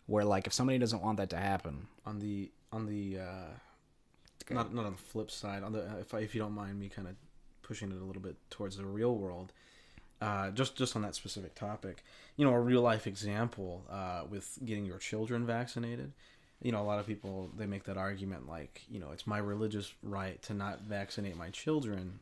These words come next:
Speaker 2: 'cause it's against," I don't know if it's against any specific tenets. They didn't have vaccines when a lot of, you know, modern day religions were founded, but, you know, they, uh, whatever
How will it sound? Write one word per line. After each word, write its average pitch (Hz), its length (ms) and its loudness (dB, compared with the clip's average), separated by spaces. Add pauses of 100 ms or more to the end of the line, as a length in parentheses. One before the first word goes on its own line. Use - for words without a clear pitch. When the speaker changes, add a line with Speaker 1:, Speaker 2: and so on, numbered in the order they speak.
Speaker 2:
'cause 95 120 -8
it's 95 140 -8
against," 98 380 -6 (920)
I 107 40 4
don't 107 80 4
know 101 60 2
if 92 80 -4
it's 95 100 -4
against 98 280 -4
any 92 100 -4
specific - 420 -6
tenets. 92 460 -4
They 110 80 -2
didn't 101 140 -2
have 95 120 -4
vaccines 98 960 -4 (220)
when 95 340 -6
a 95 60 -8
lot 92 180 -4
of, 85 240 -8
you 90 160 -8
know, 78 220 -10 (420)
modern 98 280 -2
day 90 100 -4
religions 95 500 -4
were - 140 -8
founded, 113 420 0
but, 110 220 0 (440)
you 180 120 6
know, 143 80 10
they, 135 200 8
uh, 135 280 10
whatever 113 540 6